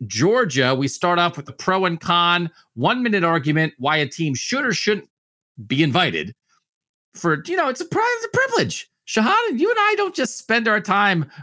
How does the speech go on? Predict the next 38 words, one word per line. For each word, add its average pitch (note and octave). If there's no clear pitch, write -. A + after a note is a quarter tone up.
we -
don't -
waste A#2
time. A2+
We B3+
are, C#4+
we C4+
are D#4
very A3+
busy F3+
people. B2
You D3
must G3+
earn F#3+
the G#2
right A2
to B2+
be, C3+
to D3
come G#3+
out G3
of E3
our, B2+
you E3+
know, B2
the A#2+
words E3
of B2+
our B2
mouths C3+
and A#2+
have C3+
things B3
that C#3+
are A#2+
said B3+
about B2+
you. F2+